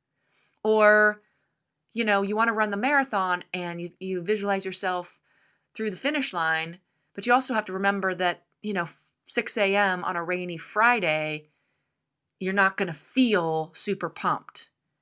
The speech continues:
Or, you know, losing the weight, you're gonna have cravings,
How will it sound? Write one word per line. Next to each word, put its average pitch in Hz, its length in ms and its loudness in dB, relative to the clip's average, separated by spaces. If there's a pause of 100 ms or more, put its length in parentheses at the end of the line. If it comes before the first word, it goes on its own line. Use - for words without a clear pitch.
(600)
Or, 185 800 6 (580)
you 233 80 0
know, 190 160 2
losing 214 440 0
the 208 60 0
weight, 214 160 2
you're 196 140 2
gonna 220 180 0
have 208 260 2
cravings, 160 680 -2